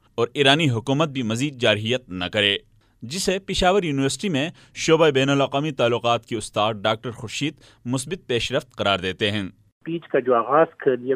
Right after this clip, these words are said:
Speaker 2: گڈ مارننگ کہنے سے پہلے بھی،
Speaker 1: ہم۔
Speaker 2: کہ جب تک میں امریکہ کا president ہوں گا تب تک ایران کو میں permission نہیں دے سکوں گا کہ وہ ایک نیوکلیئر power بن جائے۔ تو یہ کچھ وہ خدشات ہے جو کہ وہ، ام، آ رہے۔ دوسری side پہ اگر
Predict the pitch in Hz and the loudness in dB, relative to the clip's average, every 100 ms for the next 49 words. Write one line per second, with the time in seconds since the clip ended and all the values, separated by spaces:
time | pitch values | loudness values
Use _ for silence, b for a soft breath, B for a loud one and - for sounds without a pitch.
0 | 131 127 127 127 131 131 - 123 139 127 | 0 0 0 0 -2 -4 -4 -4 -4 -4
1 | 127 - 165 151 110 104 - 135 131 104 | -2 2 2 2 -6 -8 -12 -6 -4 -2
2 | 123 117 139 - 139 139 131 135 135 131 | -2 0 -2 -2 -2 -2 0 0 0 0
3 | - 127 135 139 160 160 147 143 147 147 | 0 -4 -2 -4 -4 -8 -4 -4 -2 -2
4 | - 131 - 127 - 120 127 131 131 131 | -4 -6 -4 -4 -4 -6 -6 -6 -4 -4
5 | 127 120 120 - 117 127 - 123 139 156 | -6 -8 -6 -6 -8 -8 -10 -8 -8 -4
6 | 131 113 113 113 110 120 - B B - | -2 -2 -8 -10 -6 -6 -8 B B -2
7 | 123 127 123 131 127 135 117 117 117 113 | 0 0 -2 -4 -2 -2 0 0 -2 -4
8 | 107 131 131 110 110 - B B 131 147 | -2 0 2 0 0 -6 B B -2 0
9 | 156 151 147 143 - 127 - 151 156 147 | 0 -2 0 0 0 -2 0 0 2 -2
10 | 123 123 131 127 127 120 131 120 120 120 | -2 0 0 2 2 2 -2 -4 -4 -2
11 | 147 143 123 127 147 170 165 156 165 147 | 0 0 -2 -8 -6 -2 0 0 -2 -2